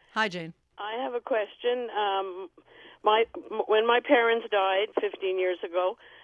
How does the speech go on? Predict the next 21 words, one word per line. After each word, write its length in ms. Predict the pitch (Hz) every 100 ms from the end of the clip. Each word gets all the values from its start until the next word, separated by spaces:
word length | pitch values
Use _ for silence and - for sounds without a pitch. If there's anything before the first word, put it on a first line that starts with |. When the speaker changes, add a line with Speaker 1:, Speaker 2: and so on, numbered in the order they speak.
| -
Speaker 2:
uh, 760 | - 180 175 175 160 160 - 180
their, 200 | 190 196
uh, 480 | 180 160 190 185 190 151 - 190
assets 440 | 196 208 - 196 -
were 140 | 185
nine 280 | 185 185 185
hundred 340 | 190 185 185 -
thousand. 500 | 180 165 151 120 123 - 185 - _
The 60 | 190
nine 260 | 208 226 262
hundred 340 | 240 226 208
thousand, 480 | - 202 180 190 202
we 100 | 196
were 140 | 185 175
four 220 | - 208 202
children 580 | - 196 175 208 254 320 -
and 100 | 180
still 240 | - 208 190
are 220 | 185 185 175 -
four 200 | 170 165
children. 500 | - 165 160 208